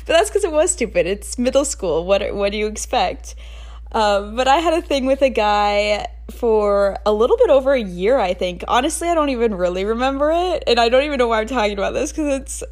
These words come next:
middle school. But I was very heartbroken. He broke up with me or friend zoned me or whatever. I think over text, honestly, like I said, <laughs> don't really remember. But I do remember being so heartbroken. I did not know what to do with myself.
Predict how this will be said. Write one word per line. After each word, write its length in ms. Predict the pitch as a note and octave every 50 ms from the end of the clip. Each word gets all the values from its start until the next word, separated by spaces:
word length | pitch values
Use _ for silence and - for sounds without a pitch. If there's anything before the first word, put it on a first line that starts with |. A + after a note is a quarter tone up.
| - -
middle 360 | A#3+ B3 A3 G#3+ G3 F#3 A3
school. 480 | B3+ - - - - - - - D4 - - - - - - - - - -
But 320 | - B3+ A#3 A3 G#3 - - -
I 140 | C4+ D#4+
was 200 | D#4+ C4 B3+ A3+
very 460 | G#3 F#3+ F3+ B3 A3+ G#3 G3+ F#3+ F#3 G#3+
heartbroken. 760 | G#3 A3 A3 F#3 F#3 F3+ - G3 F#3 F#3 F#3+ - G#3 G3
He 120 | A#3 A#3+ C4+
broke 360 | G#3+ A#3 B3 A#3+ B3 A#3+ A#3+
up 180 | G#3+ G3+ G#3 -
with 140 | B3 G#3
me 320 | A3 G#3+ G#3+ G#3 G#3 G#3 G#3
or 140 | G3 F#3+ G3
friend 340 | - - B3+ A3 A3 A3+
zoned 280 | G#3 A3 G#3 G#3 G#3 G3+
me 180 | G3+ G3+ G3 F#3+
or 140 | F#3+ F#3+
whatever. 680 | G3 G#3 G#3+ G3 E3+ F3+ F#3 F3+ F#3 F#3 F#3 F#3 F#3+ - -
I 120 | - B3
think 300 | C4 - D#4+ F4+ E4+ D#4
over 260 | D#4+ C4+ A#3 A3 A3
text, 540 | A3 - - A#3+ G3 F3+ F#3+ G#3 - - -
honestly, 680 | - G#3 G#3+ G#3+ A3 A#3 - - A3+ A3 G#3+ G#3+ G#3+ G#3
like 200 | G3+ F#3 F#3+ F#3+
I 100 | F#3+ A3
said, 320 | A3+ - G#3+ F#3 F#3 -
<laughs> 60 | - C4+
don't 220 | C4 E4 D4+ C#4
really 320 | D#4 A#3 D4+ B3+ C#4 B3+ G#3+
remember. 680 | G#3 G3+ F#3+ F#3+ F#3+ F#3+ G3 F#3+ G3 G3 F#3+ G3 G3+ - - - - - - - - - - - - -
But 540 | A3+ A3+ C#4 C4+ C4 B3 A#3+ G#3 - - - - - - - - - -
I 200 | B3+ B3+ C#4 B3+
do 240 | - C#4 D4+ D4+
remember 540 | D4+ D4+ D4+ D4+ D#4 C4+ B3 B3 A#3+ B3 B3
being 420 | A3 C4+ C4 B3+ B3 A#3+ A#3+ C4 D4
so 640 | - - - - - - D4+ C4 A#3 A3 G#3+ B3+
heartbroken. 720 | C4+ A3+ A3 A#3+ A3+ G3+ G3 - G3+ F#3+ F3+ F#3+ F#3+ G#3 G3
I 200 | F#3+ - G3+ G#3
did 140 | G#3+ A#3 A3
not 320 | A3+ A3+ G#3+ G#3 G#3 G3+
know 120 | G#3+ B3 B3
what 140 | B3 C4 B3+
to 120 | D#4 C#4+
do 180 | A3+ B3 A3+ G#3+
with 200 | G#3+ G#3+ G#3+ C4+
myself. 580 | A3 G3+ B3 - - F3+ - - - C#4 -